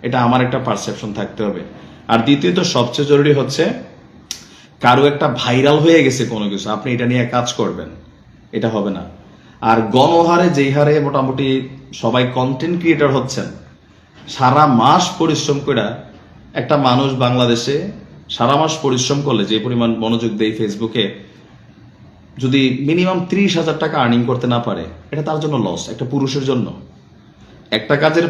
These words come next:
পাশাপাশি করা আর একটা হচ্ছে মূল প্রফেশন করা, দুইটা দুই জিনিস। যেমন আমি কোরিয়াতে ব্যবসাও করি, আমার অন্য সব কিছু ঠিক আছে।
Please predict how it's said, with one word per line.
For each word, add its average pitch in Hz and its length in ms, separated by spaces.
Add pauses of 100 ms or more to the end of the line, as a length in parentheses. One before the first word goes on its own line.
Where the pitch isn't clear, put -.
পাশাপাশি 185 580
করা 113 480
আর 113 100
একটা 113 180
হচ্ছে 147 160
মূল 147 400
প্রফেশন 156 480
করা, - 220 (260)
দুইটা 113 200
দুই 120 180
জিনিস। 87 380 (600)
যেমন 143 200
আমি 165 260
কোরিয়াতে 165 300
ব্যবসাও 131 480
করি, 113 200 (400)
আমার 123 220
অন্য 156 240
সব 123 300
কিছু 139 200
ঠিক 139 160
আছে। 123 260